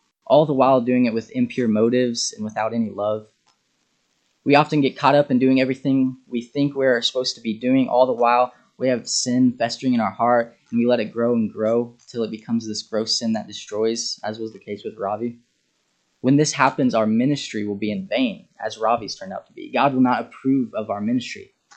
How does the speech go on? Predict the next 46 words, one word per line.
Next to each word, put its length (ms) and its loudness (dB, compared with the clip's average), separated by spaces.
for 140 -4
it 80 -4
is 100 -4
God 340 -4
that 120 0
examines 500 -8
our 140 -8
hearts, 540 -12
and 120 0
we 80 4
will 100 4
have 180 0
worked 200 -4
for 100 -12
nothing. 440 -10
So 160 6
in 120 6
our 120 6
passage 440 2
from 160 -4
First 260 -2
Thessalonians 500 0
two, 200 0
Paul 240 0
is 100 -2
reminding 380 0
the 80 -4
church 260 -8
of, 180 -10
of 180 2
why 160 8
his 320 4
coming 300 2
to 100 -6
them 160 4
was 180 2
not 300 -2
in 100 -4
vain, 280 -14
and 100 2
calling 360 6
them 120 4
to 120 2
further 400 0
imitate 480 -2
him 340 0